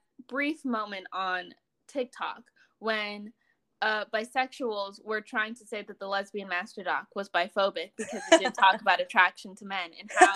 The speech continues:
Speaker 1: and, like, the
Speaker 2: <laughs>
Speaker 1: experience of being attracted to women and being attracted to men. And it's like, lesbianism, first of all, the, lesbianism existing is not biphobic.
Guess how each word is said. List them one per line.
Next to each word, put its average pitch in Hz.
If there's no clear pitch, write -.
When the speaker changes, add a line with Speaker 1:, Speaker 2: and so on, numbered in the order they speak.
Speaker 1:
and, 233
like, 214
the 240
Speaker 2:
<laughs> 226
Speaker 1:
experience 247
of 240
being 220
attracted 208
to 226
women 196
and 196
being 190
attracted -
to -
men. 190
And 262
it's 285
like, 285
lesbianism, 277
first 277
of 240
all, 233
the, 285
lesbianism 415
existing 269
is 247
not 220
biphobic. 190